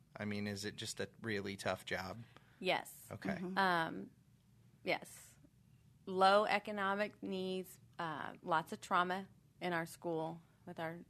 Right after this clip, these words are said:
Speaker 2: our students, um, lots of needs,
Speaker 1: Okay.
Speaker 2: high-risk needs. And it is very difficult, and the behaviors are, um, very challenging.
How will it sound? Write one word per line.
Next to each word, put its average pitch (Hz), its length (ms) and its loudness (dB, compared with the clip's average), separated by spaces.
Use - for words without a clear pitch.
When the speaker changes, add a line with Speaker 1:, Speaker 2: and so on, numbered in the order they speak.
Speaker 2:
our 175 120 -4
students, 156 640 -8
um, 175 480 -10
lots 170 340 2
of 170 100 0
needs, 156 420 -4
Speaker 1:
Okay. 113 120 -6
Speaker 2:
high-risk 170 600 0
needs. - 500 -8
And 175 260 0
it - 280 -2
is 214 460 4
very 156 380 -2
difficult, 151 640 -6
and 160 160 -2
the 156 40 -2
behaviors 165 760 -4
are, 170 560 2
um, 151 420 -4
very 156 220 -4
challenging. 156 600 -6